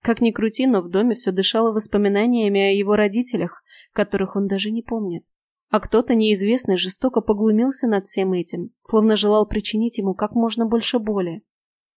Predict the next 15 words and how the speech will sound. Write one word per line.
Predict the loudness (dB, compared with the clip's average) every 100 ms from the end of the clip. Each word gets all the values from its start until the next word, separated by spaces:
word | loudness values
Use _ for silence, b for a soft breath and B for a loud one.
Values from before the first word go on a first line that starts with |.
| _ _
«Это | -8 -2 0
дом | 2 2
моей | 2 0
семьи», | -2 -4 -6 -6 -8 -10 _ _ _
пояснил | -2 -2 0 -2
Морган, | 0 -2 0 -2
заметив, | -2 -2 -2 -4
что | -4 -4
Седрик | -2 0 -2 -2
выжидающе | -4 -2 0 0 -2 -6
вскинул | -4 -4 -4 -2
бровь, | -4 -4 -8 _ b b
удивившись | -4 0 0 -2 -4 -8
такому | -6 -4 -2 -4
ответу. | -4 -8 -10 -12 -16